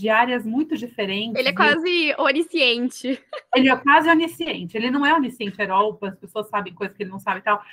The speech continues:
Speaker 1: mas como ele sabe um pouquinho, como se fosse fragmentos de cada coisa, e junta com oportunidades que ele pode movimentar e outro, outro não poderia,
Speaker 2: Uhum.
Speaker 1: ele tem uma, uma capacidade de, de ser esse fio condutor e de carregar e uma energia pra levar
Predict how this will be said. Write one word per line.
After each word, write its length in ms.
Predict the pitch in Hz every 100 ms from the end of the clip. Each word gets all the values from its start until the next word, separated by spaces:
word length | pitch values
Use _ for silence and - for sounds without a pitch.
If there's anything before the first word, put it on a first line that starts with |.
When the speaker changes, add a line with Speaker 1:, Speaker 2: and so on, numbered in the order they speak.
| -
Speaker 1:
mas 160 | 226 -
como 160 | 359
ele 80 | 302
sabe 240 | - 214
um 20 | 208
pouquinho, 460 | 220 - 277 240
como 200 | - 233
se 80 | -
fosse 180 | 277 -
fragmentos 680 | 254 240 226 254 285 226
de 80 | 196
cada 300 | - 208 202
coisa, 400 | 185 - 220 208
e 40 | 202
junta 360 | 240 269 254
com 160 | 226 220
oportunidades 760 | 214 214 214 214 202 220 220
que 140 | - 302
ele 160 | 381
pode 300 | - 220 208
movimentar 520 | 202 190 196 196 208 196
e 60 |
outro, 340 | 214 247 233 214
outro 320 | 208 233 240
não 100 | 214
poderia, 520 | 202 180 170 254 202
Speaker 2:
Uhum. 120 | 220 311 - _ _ _ _
Speaker 1:
ele 200 | 226 247
tem 280 | 247 285 294
uma, 360 | 262 247 226 -
uma 180 | 214 226
capacidade 720 | - 214 208 196 208 202 - 175
de, 200 | 202 - _ _ -
de 60 |
ser 160 | - 277
esse 160 | 302 240
fio 180 | - 247
condutor 500 | 214 196 - 226 208
e 60 |
de 120 | 208 -
carregar 560 | - 202 202 196 190
e 60 | 185
uma 100 | 202
energia 360 | 202 196 208 277
pra 140 | 220
levar 640 | 180 180 175 233 233 202